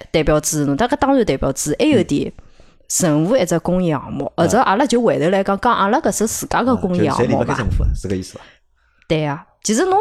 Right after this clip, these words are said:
Speaker 1: 就是要政府来当中，也要支持侬。
Speaker 2: 或者就是这也是一种认可，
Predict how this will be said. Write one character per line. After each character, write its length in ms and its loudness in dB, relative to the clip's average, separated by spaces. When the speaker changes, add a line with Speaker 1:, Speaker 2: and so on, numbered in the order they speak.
Speaker 1:
就 180 2
是 120 2
要 100 4
政 180 2
府 200 0
来 200 2
当 280 0
中， 200 2
也 160 2
要 140 2
支 260 -2
持 200 2
侬。 120 0
Speaker 2:
或 80 2
者 100 -4
就 120 -2
是 100 -2
这 160 0
也 100 4
是 140 0
一 40 -2
种 140 -2
认 240 -4
可， 200 -16